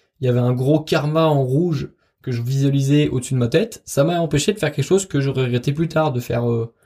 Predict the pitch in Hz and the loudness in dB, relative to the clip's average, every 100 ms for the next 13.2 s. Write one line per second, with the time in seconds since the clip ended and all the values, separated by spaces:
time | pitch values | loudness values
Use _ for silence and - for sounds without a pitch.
0 | - - 131 123 143 151 151 143 131 123 | -20 -4 0 2 2 4 4 2 0 0
1 | 120 135 123 120 147 175 165 - - 135 | 0 0 0 2 0 0 -4 -4 -6 -2
2 | 123 123 - 131 - 143 143 151 156 151 | -2 -2 -6 -6 -2 2 2 2 0 -2
3 | - - _ _ _ _ _ 147 127 117 | -4 -10 _ _ _ _ _ -6 -4 -2
4 | 120 120 175 131 123 120 - 123 117 120 | -2 -2 -4 -2 -2 -2 -2 0 0 0
5 | 127 127 143 156 165 147 156 151 190 - | 0 0 0 0 0 -2 -2 0 0 -4
6 | - - _ - 147 208 202 156 147 190 | -20 -20 _ -4 0 2 2 2 2 0
7 | - 135 131 120 - 143 - - - - | 0 0 0 -2 -8 -8 -10 -20 -20 -2
8 | 165 170 175 196 208 202 147 139 151 220 | 2 2 4 2 2 -2 0 2 2 0
9 | 147 135 139 - 139 139 135 123 123 156 | 0 -4 -4 -4 -4 -4 -4 -2 0 0
10 | 226 - _ _ - 127 143 220 196 175 | -2 -6 _ _ -4 -2 -2 0 2 2
11 | 156 156 151 - 180 240 240 - _ _ | 2 0 0 0 2 2 0 -10 _ _
12 | _ _ _ - 170 156 190 170 160 156 | _ _ _ -6 -4 -2 0 0 0 0
13 | 151 - | -2 -6